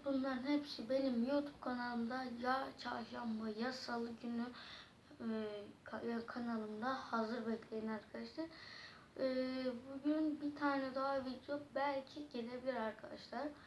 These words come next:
E, çok güzel videolar çekeceğiz arkadaşlar. Teknoloji, teknoloji tasarım falan onlarla. Şu bu, e,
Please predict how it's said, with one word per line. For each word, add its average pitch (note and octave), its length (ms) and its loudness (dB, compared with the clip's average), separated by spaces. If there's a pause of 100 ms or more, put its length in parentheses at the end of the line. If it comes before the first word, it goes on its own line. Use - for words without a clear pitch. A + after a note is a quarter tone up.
(420)
E, G#3+ 340 -2 (1700)
çok C4+ 240 -2
güzel C4 340 0
videolar B3+ 460 0
çekeceğiz A3 420 -8
arkadaşlar. A3 560 -4 (140)
Teknoloji, A#3 840 -4
teknoloji A3+ 640 -6
tasarım - 560 -4 (140)
falan A#3 340 -2 (560)
onlarla. A#3+ 680 0 (640)
Şu - 600 -6 (100)
bu, E4 420 8 (240)
e, C4+ 40 2